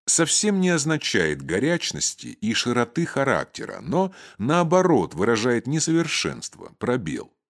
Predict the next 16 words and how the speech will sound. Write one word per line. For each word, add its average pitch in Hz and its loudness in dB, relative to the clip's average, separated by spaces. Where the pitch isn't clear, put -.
Гордон 151 2
и 170 4
Дудоров 151 2
принадлежали 147 0
к - -6
хорошему 147 0
профессорскому 101 -2
кругу. - -10
Они 82 -2
проводили 101 2
жизнь 110 0
среди 120 0
хороших 120 2
книг, 87 -2
хороших 92 -2
мыслителей, 82 -4